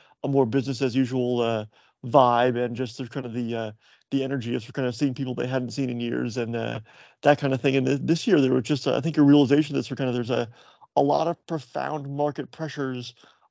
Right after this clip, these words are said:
on them that they, um, you know, need to figure out a way to, uh, to handle.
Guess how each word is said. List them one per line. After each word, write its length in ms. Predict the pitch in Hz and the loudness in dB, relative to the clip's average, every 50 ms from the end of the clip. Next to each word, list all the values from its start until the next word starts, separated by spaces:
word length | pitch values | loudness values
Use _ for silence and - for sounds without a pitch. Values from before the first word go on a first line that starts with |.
| _ - | _ 0
on 200 | 139 147 160 160 | 0 2 2 2
them 200 | 147 131 131 123 | 0 -2 -2 -4
that 140 | 123 117 | -4 -4
they, 520 | 123 139 135 131 135 135 135 139 139 139 - | -2 -2 0 0 0 0 0 0 0 -2 -2
um, 360 | - 131 131 127 131 131 127 123 _ _ _ _ _ _ _ | -2 -2 -2 -2 -4 -8 -12 -14 _ _ _ _ _ _ _
you 60 | - 139 | -4 -2
know, 80 | 147 | 0
need 180 | 139 143 147 143 | 0 0 0 0
to 60 | 151 | -2
figure 340 | - - - 151 147 151 143 | 0 0 2 4 6 6 6
out 200 | 135 135 143 143 | 6 4 4 2
a 60 | 143 | 2
way 260 | 139 139 143 147 151 | 2 2 2 0 0
to, 320 | 143 - - 156 151 147 147 | -2 0 2 2 2 2 0
uh, 80 | 147 | -2
to 160 | 143 156 151 | -2 -4 -6
handle. 300 | 143 151 175 180 - - | -6 -6 -6 -6 -6 -8